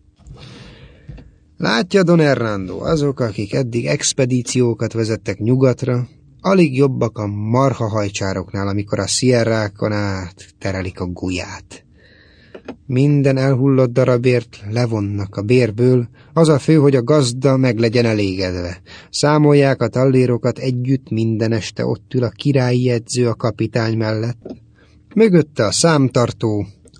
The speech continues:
a kölcsönpénzesek sáfárja, a hajó tulajdonosok prókátora, micsoda harc és micsoda kaland az, ahol előbb mérlegre teszik a puskaport,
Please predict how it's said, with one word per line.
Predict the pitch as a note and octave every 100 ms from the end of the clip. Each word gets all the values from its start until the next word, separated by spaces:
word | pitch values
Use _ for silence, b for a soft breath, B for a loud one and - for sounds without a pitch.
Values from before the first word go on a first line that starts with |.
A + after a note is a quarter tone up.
| -
a | A#2
kölcsönpénzesek | - D#3+ D3+ - D3 C3+ C#3 C3+ B2+ A#2+ B2+
sáfárja, | - C3+ A#2+ A2+ A#2+ A2+ A2 G#2+ F#2+ - - _ -
a | D3
hajó | A2+ B2 C3+ C3+
tulajdonosok | C3 C3+ C3 B2+ C3 B2 C3+ -
prókátora, | C3 C3 A#2 B2+ B2 - B2+ A#2+ G#2 -
micsoda | - C#3 G3 G3+ F3 C3+ A#2
harc | - C3 B2 G#2+ -
és | G2
micsoda | A#2 - G#2 F#2+ -
kaland | B2+ C3 B2 A#2+
az, | G#2+ A2+
ahol | A2+ G#2+ G#2+
előbb | A#2 A2+ G#2 G2+ - _ _ -
mérlegre | A#2 C#3+ C#3+ C#3 C3 A#2
teszik | A#2 - A#2
a |
puskaport, | A2 A#2+ - A#2+ A#2 G#2 -